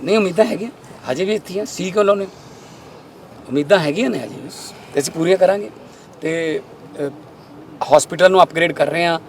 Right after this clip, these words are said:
ਔਰ ਕੋਸ਼ਿਸ਼ ਇਹ ਕਰ ਰਹੇ ਹਾਂ ਕਿ ਕਿਸੇ ਨੂੰ ਪਹਿਲੀ ਗੱਲ ਤਾਂ ਕੈਂਪ ਲਾ ਕੇ, ਮੈਡੀਕਲ ਕੈਂਪ ਲਾ ਕੇ ਕਿਸੇ ਨੂੰ ਹ-, ਹਰ ਗੱਲ ਛੋਟੀ ਜਿਹੀ ਬਿਮਾਰੀ ਪਿੱਛੇ ਲਾਈਨਾਂ 'ਚ ਨਾ ਲੱਗਣਾ ਪਵੇ। ਜਿੰਨੇ ਵੀ ਤਹਿਸੀਲ ਦੇ ਜਾਂ ਜ਼ਿਲ੍ਹੇ ਦੇ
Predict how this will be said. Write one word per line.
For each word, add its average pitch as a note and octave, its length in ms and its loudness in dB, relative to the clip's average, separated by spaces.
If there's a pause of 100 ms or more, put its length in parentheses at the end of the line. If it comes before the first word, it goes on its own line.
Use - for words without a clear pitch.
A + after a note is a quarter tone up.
(720)
ਔਰ D3 140 2 (640)
ਕੋਸ਼ਿਸ਼ E3+ 320 0
ਇਹ F#3 80 6
ਕਰ F#3+ 140 10
ਰਹੇ G3 100 6
ਹਾਂ G3 80 4
ਕਿ F#3 120 -6
ਕਿਸੇ F3+ 300 -2
ਨੂੰ F#3 240 0 (840)
ਪਹਿਲੀ E3+ 200 -2
ਗੱਲ F3+ 80 8
ਤਾਂ F3 280 4 (460)
ਕੈਂਪ D#3 240 2
ਲਾ D#3 180 6
ਕੇ, D#3+ 140 -4
ਮੈਡੀਕਲ D3+ 340 2
ਕੈਂਪ D#3 220 -4
ਲਾ D3+ 160 6
ਕੇ D#3+ 100 -12
ਕਿਸੇ D3+ 180 -8
ਨੂੰ D#3+ 240 -4
ਹ-, B2+ 40 -8 (460)
ਹਰ D#3 240 0
ਗੱਲ E3+ 200 6 (140)
ਛੋਟੀ E3+ 240 -6
ਜਿਹੀ F3+ 280 -6 (180)
ਬਿਮਾਰੀ D#3 300 2
ਪਿੱਛੇ D3+ 240 -4
ਲਾਈਨਾਂ D3+ 280 0
'ਚ C#3+ 60 -10
ਨਾ D3 80 -6
ਲੱਗਣਾ C3+ 240 -10
ਪਵੇ। C3+ 260 -14 (1120)
ਜਿੰਨੇ E3 260 2
ਵੀ F#3+ 260 0 (440)
ਤਹਿਸੀਲ E3+ 460 0
ਦੇ E3+ 200 2
ਜਾਂ D#3+ 240 8
ਜ਼ਿਲ੍ਹੇ D3 320 -2
ਦੇ D#3+ 280 -2